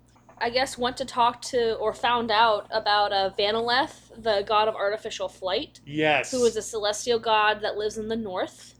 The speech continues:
Speaker 2: He's a crazy person, if I recall. Well, not a crazy person, but you guys, like, I, did you guys go to him in that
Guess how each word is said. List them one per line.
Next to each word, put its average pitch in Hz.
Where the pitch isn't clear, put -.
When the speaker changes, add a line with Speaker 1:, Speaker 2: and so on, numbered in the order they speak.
Speaker 2:
He's 180
a 147
crazy 214
person, 147
if 131
I 131
recall. 120
Well, 208
not 294
a -
crazy 214
person, 165
but 151
you 180
guys, 247
like, 233
I, 185
did 175
you 262
guys 302
go 143
to 185
him 226
in 214
that 233